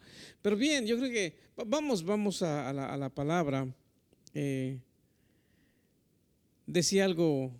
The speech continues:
al comenzar, que la amargura, la amargura es la consecuencia de la falta de perdón. Si me hacen algo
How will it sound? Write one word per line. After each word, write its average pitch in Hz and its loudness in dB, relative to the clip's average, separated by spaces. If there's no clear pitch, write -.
al 151 -8
comenzar, 151 -4
que 135 -6
la 185 6
amargura, 185 8
la 151 6
amargura 165 8
es - 4
la 160 4
consecuencia 160 6
de 151 8
la 143 4
falta 160 2
de 139 2
perdón. 131 0
Si 185 4
me 185 8
hacen 202 4
algo 143 2